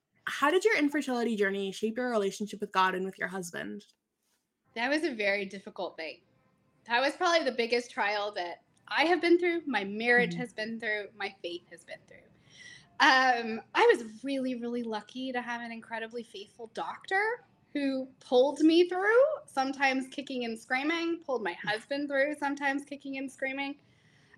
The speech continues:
Speaker 2: Um, and it's one of those things that you never anticipate happening when you get married. You just think, "Oh, I'm gonna get married, I'm gonna have kids."
Speaker 1: Mm-hmm.
Speaker 2: Um, but we really tried for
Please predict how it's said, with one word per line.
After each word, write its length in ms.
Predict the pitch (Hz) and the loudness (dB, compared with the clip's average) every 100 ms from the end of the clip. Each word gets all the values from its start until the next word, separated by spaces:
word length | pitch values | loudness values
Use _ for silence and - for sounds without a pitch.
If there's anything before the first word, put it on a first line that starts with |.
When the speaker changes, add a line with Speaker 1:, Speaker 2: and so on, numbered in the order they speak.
| - | 4
Speaker 2:
Um, 560 | 269 262 247 220 208 214 _ - | 6 6 4 0 -6 -10 _ 6
and 140 | 311 | 6
it's 180 | 349 349 | 6 0
one 160 | 349 427 | 0 2
of 60 | 480 | 0
those 120 | 370 302 | -2 -4
things 260 | 302 285 269 | -8 -8 -6
that 140 | 254 | -6
you 100 | 262 | -6
never 300 | 262 240 247 | -4 -4 -4
anticipate 600 | 254 247 240 226 247 233 180 | -6 -6 -12 -16 -16 -16 -16
happening 400 | 214 214 254 269 | -20 -14 -12 -6
when 120 | 262 | -6
you 80 | 262 | -4
get 160 | 254 | -6
married. 340 | 247 240 269 262 | -4 -4 -4 -6
You 80 | 240 | -12
just 120 | 247 | -12
think, 160 | 247 - | -14 -6
"Oh, 60 | 370 | 0
I'm 160 | 381 | 2
gonna 140 | 349 330 | 2 0
get 100 | 320 | -4
married, 560 | 285 285 285 277 269 | -2 2 2 -2 -8
I'm 60 | 262 | -14
gonna 120 | 262 | -12
have 160 | 247 254 | -10 -10
kids." 540 | - 233 247 240 240 _ _ _ _ _ | -12 -12 -6 -6 -8 _ _ _ _ _
Speaker 1:
Mm-hmm. 280 | 196 269 254 | 0 4 6
Speaker 2:
Um, 60 | 240 | 6
but 120 | 247 | 2
we 120 | 320 | 2
really 320 | 311 302 415 359 | 2 4 4 4
tried 360 | - 359 359 | 4 2 2
for 100 | 247 | -2